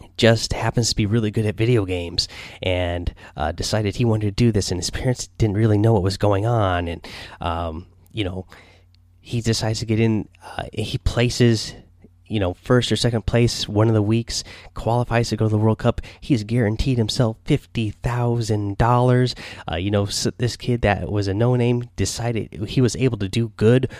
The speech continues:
one week and then got himself to a, s-, uh, a spot to World Cup. Now he gets a chance to try to do good again for one week and possibly win, what, three million dollars? Um,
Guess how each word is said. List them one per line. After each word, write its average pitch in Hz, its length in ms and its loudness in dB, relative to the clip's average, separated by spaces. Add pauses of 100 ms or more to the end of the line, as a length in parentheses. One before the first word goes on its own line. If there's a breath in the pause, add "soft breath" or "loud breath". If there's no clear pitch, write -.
(160 loud breath)
one 107 420 0
week 127 400 0
and 95 140 -4
then 90 100 -4
got 104 220 -2
himself 123 360 -2
to 113 60 0
a, 104 40 4
s-, - 120 -2 (240)
uh, 87 220 -6 (100)
a 95 80 -2
spot 110 400 0 (400 loud breath)
to 107 80 2
World 113 220 0
Cup. - 260 -4 (140)
Now 120 420 2
he 131 140 -4
gets 117 180 -2
a 104 60 -6
chance 120 400 -4
to 101 240 -2
try 110 260 -2
to 120 140 0
do 127 420 2
good 117 240 2
again 113 400 0 (240 loud breath)
for 101 100 2
one 113 280 2
week 131 260 0
and 90 180 -6
possibly 107 540 -2
win, 113 380 0 (320 loud breath)
what, 87 260 -4
three 107 240 0
million 117 380 2
dollars? 131 640 2 (100)
Um, 87 480 -6